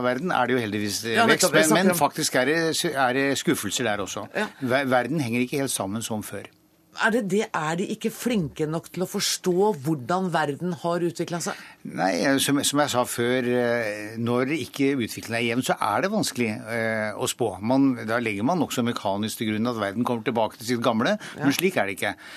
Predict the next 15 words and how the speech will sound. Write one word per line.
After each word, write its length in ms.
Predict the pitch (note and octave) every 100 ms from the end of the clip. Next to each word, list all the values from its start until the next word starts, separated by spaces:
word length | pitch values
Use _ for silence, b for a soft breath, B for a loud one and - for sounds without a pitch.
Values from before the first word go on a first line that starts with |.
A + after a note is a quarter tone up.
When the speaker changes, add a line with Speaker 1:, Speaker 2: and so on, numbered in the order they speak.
| B B B2+
Speaker 1:
Men 80 |
det 140 | D3 C#3+
grunnleggende 480 | D#3+ B2+ G#2+ A2 A#2+ A#2
problemet 400 | B2 A#2 A#2+ D3+
her, 160 | F#3 C#3
eh, 400 | A#2+ A#2+ A#2 A2+
som 240 | - B2
går 240 | A2+ G#2 -
tilbake 480 | A2+ G2 - - -
til 240 | A2 G#2
våren 320 | G2 G2+ G#2+
to 80 | G2+
tusen 320 | F#2+ F#2+ G#2+
og 80 | G2+
ti, 300 | - D3+ E3